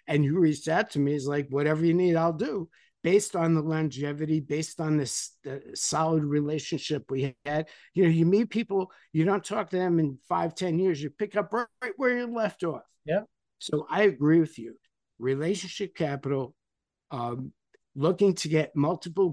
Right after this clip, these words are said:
Speaker 1: gigs from one company, and then figuring out,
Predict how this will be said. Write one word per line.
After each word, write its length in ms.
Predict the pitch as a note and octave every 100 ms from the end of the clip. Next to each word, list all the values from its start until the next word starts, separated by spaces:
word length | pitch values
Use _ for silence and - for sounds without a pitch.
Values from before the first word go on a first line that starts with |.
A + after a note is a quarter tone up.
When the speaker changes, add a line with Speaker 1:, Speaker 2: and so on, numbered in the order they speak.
| A#2
Speaker 1:
gigs 320 | C#3+ D3+ -
from 260 | - C3
one 200 | C3 D#3
company, 560 | E3 C#3 B2 B2 A#2 B2 _ _ _
and 140 | - D3+
then 100 | D3+
figuring 680 | - A#3 A#3 A#3 G3+ D3 B2+
out, 240 | D3 C#3